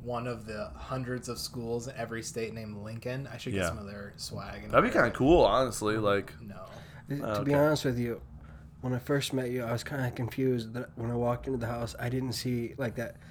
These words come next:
Speaker 3: down the road, uh, that Lincoln, uh, street sign
Speaker 1: Yeah.
Speaker 3: hanging up anywhere in the house.
Speaker 2: Lincoln Way.
Speaker 3: Mm-hmm.
Speaker 2: Yeah, that would, that'd be
Speaker 1: Honestly, just signs like that are so common. Like,
Speaker 3: Uh-huh.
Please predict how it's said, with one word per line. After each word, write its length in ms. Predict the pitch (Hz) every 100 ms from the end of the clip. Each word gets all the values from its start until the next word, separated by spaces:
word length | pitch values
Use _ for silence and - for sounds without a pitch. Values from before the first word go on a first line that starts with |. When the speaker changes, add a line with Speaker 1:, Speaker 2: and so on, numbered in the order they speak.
| - -
Speaker 3:
down 160 | 123 127
the 80 | 123
road, 260 | 127 120
uh, 120 | 120 113
that 220 | 123 127 120
Lincoln, 340 | 131 127 117 - - 113
uh, 380 | 113 101 78
street 320 | - - 156 -
sign 320 | 170 160 190 - - -
Speaker 1:
Yeah. 120 | 127
Speaker 3:
hanging 240 | 143 143
up 200 | 135 135
anywhere 400 | 131 135 131 127
in 80 | 123
the 100 | 120
house. 340 | 123 123 127 - -
Speaker 2:
Lincoln 280 | 104 104 104
Way. 220 | 107 107 - -
Speaker 3:
Mm-hmm. 80 | 110
Speaker 2:
Yeah, 280 | 98 90 92
that 140 | 101
would, 180 | 107 85 - -
that'd 180 | 98
be 100 | 113
Speaker 1:
Honestly, 460 | 107 151 160 160 156 -
just 180 | 139 -
signs 300 | 131 135 139
like 140 | 139
that 100 | 139
are 80 | 127
so 180 | - 110
common. 480 | - 101 107 120
Like, 240 | 113 113 120
Speaker 3:
Uh-huh. 300 | 120 117